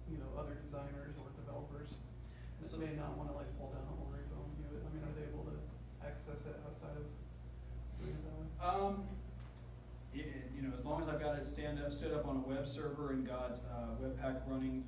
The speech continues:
Speaker 2: yes. I, I think there's even a, uh, if I'm not mistaken, there's a, there's a, uh, build command that will do exactly that, that will export it as here's, here's basically static H T M L for everyone. I think that's,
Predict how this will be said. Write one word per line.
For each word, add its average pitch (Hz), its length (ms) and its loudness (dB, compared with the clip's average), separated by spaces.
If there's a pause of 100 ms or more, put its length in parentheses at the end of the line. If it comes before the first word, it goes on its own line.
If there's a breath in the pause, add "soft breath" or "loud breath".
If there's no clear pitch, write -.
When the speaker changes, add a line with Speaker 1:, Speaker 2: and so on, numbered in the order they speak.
Speaker 2:
yes. 117 380 -4
I, 131 160 0 (140)
I 143 80 2 (180)
think 208 360 6
there's 143 260 4
even 135 420 6
a, 127 380 0
uh, - 260 -2 (1040)
if 143 60 -2
I'm 147 100 2
not 135 120 2
mistaken, 135 360 2
there's 120 200 -2
a, 120 120 -2
there's 123 240 0
a, 117 320 0
uh, 110 180 0
build 135 300 2
command 120 400 0
that 123 160 0 (300)
will 156 240 6
do 139 100 2
exactly 131 440 2
that, 117 180 0
that - 100 -4
will - 160 -2
export 135 460 0
it 123 160 0 (180)
as 117 140 0 (400 loud breath)
here's, 147 420 4 (140)
here's 139 140 0
basically 131 440 2
static 120 360 0 (120)
H 117 140 -2
T 120 160 -2
M 117 140 2
L 110 260 0
for 117 80 -2
everyone. 113 420 2
I 135 60 4
think 143 240 2
that's, 131 220 4